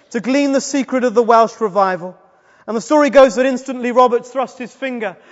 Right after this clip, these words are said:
uh, towards the visitor and shouted, "There is no secret. Ask, and you shall receive."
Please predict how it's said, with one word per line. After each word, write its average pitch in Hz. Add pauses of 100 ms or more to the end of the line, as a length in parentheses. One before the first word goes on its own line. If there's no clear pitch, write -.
(160)
uh, 214 (220)
towards 233
the 214
visitor 214
and 208
shouted, 233
"There 240
is 294
no 262 (300)
secret. 208
Ask, 220 (680)
and 202
you 196
shall 196 (540)
receive." 180